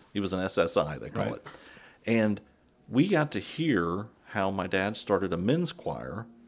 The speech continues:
Speaker 1: in prison. So the beginning of the service were these men singing these Christian songs, and we're like, "Okay." But here's what happened, and it really gave proof to my brothers and our wives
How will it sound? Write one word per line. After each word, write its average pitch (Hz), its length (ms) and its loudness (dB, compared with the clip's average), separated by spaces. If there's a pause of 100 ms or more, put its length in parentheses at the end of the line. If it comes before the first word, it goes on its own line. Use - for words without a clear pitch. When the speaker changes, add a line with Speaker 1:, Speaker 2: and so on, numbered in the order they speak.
(340)
Speaker 1:
in 107 160 0
prison. 226 420 -2
So 123 160 2
the 120 80 0
beginning 165 300 0
of 254 40 0
the - 40 0
service 135 440 0
were 95 80 -2
these 98 200 -4
men 131 400 4
singing 117 320 0
these 101 180 -2
Christian 123 420 0
songs, 113 480 0
and 113 80 -2
we're 165 80 0
like, - 200 -6
"Okay." 95 540 -6 (580)
But 113 160 0
here's 175 460 2
what 139 180 4
happened, 85 580 -4 (680)
and 104 80 -2
it 95 60 0
really 135 240 2
gave 104 380 -2
proof - 680 0 (400)
to 95 100 -8
my 90 140 -4
brothers 104 560 0
and 87 100 -6
our 85 120 -4
wives 87 560 -6